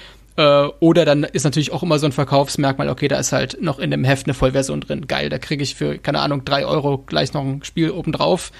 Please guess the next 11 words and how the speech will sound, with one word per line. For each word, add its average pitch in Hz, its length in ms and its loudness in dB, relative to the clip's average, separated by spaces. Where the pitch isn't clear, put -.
Was - 200 -4
für - 80 -2
ein 156 100 0
tolles 160 240 -2
Investment. 175 560 0
Und 170 200 4
dann 170 180 4
war 147 220 4
halt 202 180 4
immer, 202 540 4
also 143 380 -2